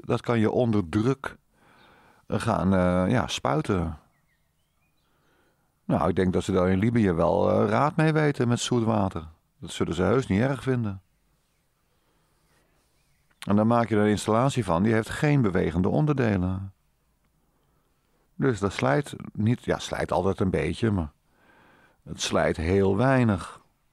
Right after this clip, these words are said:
Dus één keer bouwen, dan moet het tien, twintig jaar, eh, aan één stuk kunnen produceren, zonder dat je daar omkijken naar hebt.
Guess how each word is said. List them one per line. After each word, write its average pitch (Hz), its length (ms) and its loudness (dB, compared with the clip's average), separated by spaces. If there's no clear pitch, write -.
Dus - 160 -14
één 110 220 2
keer 92 220 -2
bouwen, 107 580 2
dan 104 120 4
moet 101 140 2
het 98 180 -2
tien, 90 200 0
twintig 92 340 0
jaar, 85 340 0
eh, 82 380 -2
aan 90 100 0
één 101 140 2
stuk 101 200 -4
kunnen 98 220 0
produceren, 95 840 -4
zonder 127 320 0
dat 101 180 0
je 104 60 -2
daar 92 120 2
omkijken 107 480 -2
naar 82 220 -4
hebt. 139 180 -8